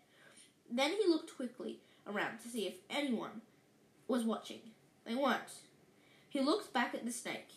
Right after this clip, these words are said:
and wi-, winked too. The snake jerked its head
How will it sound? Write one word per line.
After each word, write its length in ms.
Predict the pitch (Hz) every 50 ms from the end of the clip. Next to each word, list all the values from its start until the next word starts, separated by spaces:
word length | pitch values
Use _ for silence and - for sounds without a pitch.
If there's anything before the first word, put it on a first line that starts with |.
| -
and 240 | - 214 214 208 -
wi-, 240 | - 202 214 214 - - -
winked 320 | 233 247 247 233 - - -
too. 260 | - 208 151 - - - - - _ - _ - - - - - - - - - - _ _ _ _ -
The 380 | 233 233 269 247 233 220 - - - -
snake 460 | - - - 254 294 392 392 - - -
jerked 340 | 220 220 247 269 339 339 -
its 160 | 330 - - -
head 220 | - 180 170 -